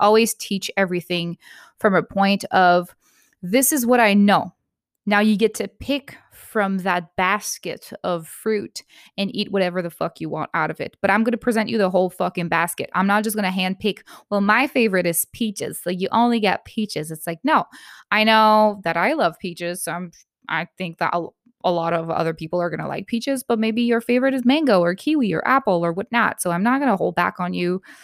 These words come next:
on other fruits because they're not my favorite or they don't necessarily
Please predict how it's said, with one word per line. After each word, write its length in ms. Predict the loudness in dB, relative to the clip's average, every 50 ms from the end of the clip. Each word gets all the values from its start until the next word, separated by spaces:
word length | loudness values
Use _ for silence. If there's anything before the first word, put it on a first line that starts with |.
| -20 -20 _ _ _ -2
on 120 | 2 4 6
other 220 | 6 6 4 4
fruits 400 | 2 2 2 2 2 2 0 -4
because 420 | -8 -8 -4 -2 0 0 0 0 -4 -6 -4
they're 140 | -2 -2 -2
not 220 | -2 -2 -4 -4
my 100 | -6 -6
favorite 420 | -4 -2 -2 -2 0 0 -2 -2 0
or 140 | 0 -2 -2
they 160 | -2 -2 -4
don't 240 | -4 -4 -4 -6 -6 -8
necessarily 720 | -8 -10 -8 -8 -8 -6 -4 -4 -4 -4 -6 -6 -8 -10